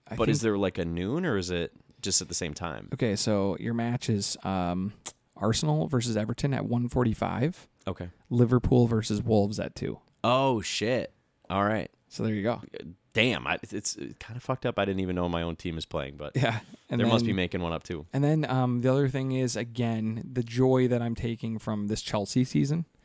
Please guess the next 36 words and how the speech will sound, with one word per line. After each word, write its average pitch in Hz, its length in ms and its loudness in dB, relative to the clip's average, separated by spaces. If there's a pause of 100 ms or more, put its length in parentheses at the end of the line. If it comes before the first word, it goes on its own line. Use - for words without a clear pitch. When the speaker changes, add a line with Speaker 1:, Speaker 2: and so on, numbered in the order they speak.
(500)
Speaker 2:
Yeah. 113 340 4
Speaker 1:
Um, 113 300 2
they 120 160 6
have 120 200 2
one 123 300 4
win 123 280 4
in 131 160 0
twenty 117 300 2
twenty-three. 127 720 4 (280)
Speaker 2:
Oh 110 220 0
my 113 240 2
God. 92 300 -2
Speaker 1:
They 120 340 4
lose 127 440 4
every 127 280 0
week. 120 520 -2
Speaker 2:
Yeah. 90 140 -6
Speaker 1:
They 123 240 4
s-, 110 160 -2
never 131 540 0
score 131 280 0
a 127 60 -2
goal, 110 360 -2
ever. 113 380 -4 (360)
Speaker 2:
All 185 160 0
this 262 220 0
money 113 300 4
they 117 160 4
spent, 127 420 0 (340)
they 131 200 2
have 120 280 -2
those 101 240 0
players, 71 500 -2
right? 80 340 -6
Speaker 1:
Yep. 156 180 -2 (260)
Speaker 2:
Okay. - 220 -2